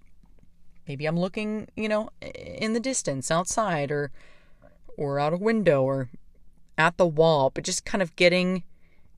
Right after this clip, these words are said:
getting to a very still spot. I need that for five minutes a day. I, I get very overstimulated easily, and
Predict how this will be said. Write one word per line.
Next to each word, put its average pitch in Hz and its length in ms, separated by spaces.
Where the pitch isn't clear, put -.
getting 175 340
to 165 180
a 156 40
very 156 300
still 147 720
spot. 123 480
I 156 60
need 202 340
that 131 220
for 139 140
five 123 340
minutes 135 280
a 127 40
day. 127 260
I, - 180
I 202 120
get 202 220
very 262 380
overstimulated 196 1300
easily, 208 760
and 175 1040